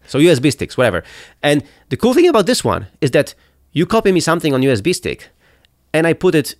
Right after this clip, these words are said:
in with, through the Lightning port connected with my iPhone or my iPad, and I can <laughs> access the information from here.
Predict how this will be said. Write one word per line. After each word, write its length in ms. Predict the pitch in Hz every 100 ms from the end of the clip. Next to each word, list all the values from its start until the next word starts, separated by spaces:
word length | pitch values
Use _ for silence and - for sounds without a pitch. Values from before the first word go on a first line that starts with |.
| -
in 280 | 135 135 - _
with, 180 | 127 120
through 120 | 147
the 80 | 131
Lightning 360 | 139 147 120
port 480 | 104 - 101 82 - _ _ _ _ _ _
connected 280 | - 135 135
with 100 | 113
my 120 | 101
iPhone 580 | 95 202 269 - 62 104 - -
or 120 | 127
my 100 | 98 139 262
iPad, 380 | - 92 92 -
and 160 | - 131
I 60 |
can 300 | 147 156 147 120
<laughs> 60 | -
access 320 | 240 - 147
the 200 | 107 120
information 500 | 120 120 147 226 120
from 120 | 95
here. 240 | 85 80